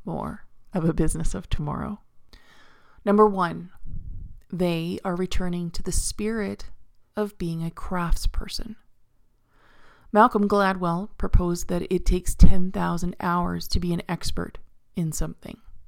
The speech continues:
That equals twenty-eight months solid of deep study and practice.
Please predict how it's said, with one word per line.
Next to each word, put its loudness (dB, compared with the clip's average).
That 0
equals -4
twenty-eight 2
months -8
solid -4
of 0
deep -2
study -4
and -6
practice. -6